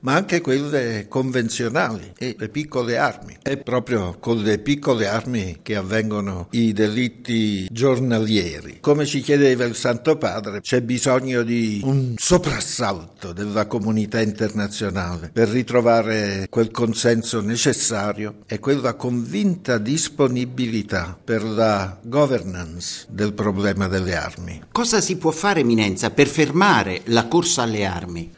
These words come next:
Speaker 1: Secondo me si devono fare tre cose. Diffondere le necessarie conoscenze circa gli armamenti come presupposto di un'autentica educazione alla pace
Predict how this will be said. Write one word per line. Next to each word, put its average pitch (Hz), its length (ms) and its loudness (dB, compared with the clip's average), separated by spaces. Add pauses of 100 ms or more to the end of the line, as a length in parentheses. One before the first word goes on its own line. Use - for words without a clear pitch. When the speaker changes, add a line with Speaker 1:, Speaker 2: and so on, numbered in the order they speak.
(120)
Speaker 1:
Secondo 156 500 6
me 110 240 2 (140)
si - 200 -2
devono 131 360 4
fare 107 640 2 (240)
tre 147 240 2
cose. - 420 -10 (300)
Diffondere 113 1040 8 (200)
le 107 360 4
necessarie 113 720 2
conoscenze 110 960 0
circa 113 560 -2
gli 101 160 -2
armamenti 101 920 0 (420)
come 110 320 2
presupposto 147 1120 2
di 104 140 -2
un'autentica 131 840 -2
educazione 107 1300 -2 (340)
alla 113 240 2
pace 98 1000 0